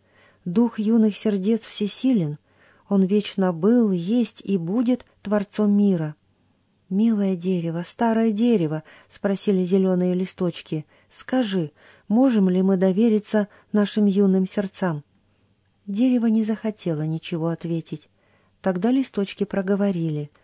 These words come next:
«Наверное, нам нельзя никуда уйти. Мы не можем улететь с наших веточек, не можем покинуть наше дерево». Дерево оставалось безмолвным,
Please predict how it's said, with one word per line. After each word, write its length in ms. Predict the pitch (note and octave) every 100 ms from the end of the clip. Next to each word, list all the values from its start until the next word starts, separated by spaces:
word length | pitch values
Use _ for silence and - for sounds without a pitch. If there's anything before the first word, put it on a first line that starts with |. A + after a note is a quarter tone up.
| _ _
«Наверное, 580 | G3 F#3+ A3 B3+ A#3 A#3
нам 220 | A3+ A#3 A3
нельзя 360 | A3+ G#3 C4+
никуда 440 | A3 D#3 F3+ F3+ E3+
уйти. 480 | E3+ - - E3 - _ _ _ _
Мы 140 | G3+ A3
не 140 | A#3+
можем 400 | B3+ C4+ F3+ F3+
улететь 480 | F#3+ F#3 F#3 G3+ F#3+
с 160 | - F#3
наших 400 | F3+ - F3+ F#3+
веточек, 560 | G3+ G3 E3+ - - _ _ _ -
не 160 | G#3 A3+
можем 400 | C#4 A3 E3+ E3
покинуть 560 | F3 - G3 F3+ -
наше 340 | F#3 F3 - F3
дерево». 540 | E3+ F#3 E3 D#3 D#3 _ _ _ _ _ _ _ _ -
Дерево 460 | F3 A#3 C4+ B3+ A#3+
оставалось 640 | - G3 E3 F3 F3+ F3
безмолвным, 800 | F3 F3+ F3 F3 D#3+ D#3 D#3